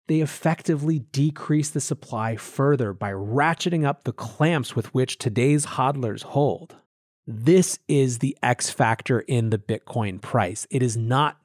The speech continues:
just the potential increase in the demand that comes from new institutions. It is not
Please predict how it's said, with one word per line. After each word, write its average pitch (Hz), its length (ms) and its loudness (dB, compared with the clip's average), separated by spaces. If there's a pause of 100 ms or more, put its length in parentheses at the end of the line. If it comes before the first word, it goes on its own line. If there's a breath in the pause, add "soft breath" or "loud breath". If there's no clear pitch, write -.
just 127 360 0
the 123 60 -4
potential 139 800 -4
increase 123 720 -2
in 117 260 -2
the 110 80 -2
demand 104 680 -4 (300)
that 127 120 -2
comes 120 280 0
from 110 180 -2
new 110 140 0
institutions. 107 800 -4
It 131 100 0
is 123 140 0
not 131 180 -2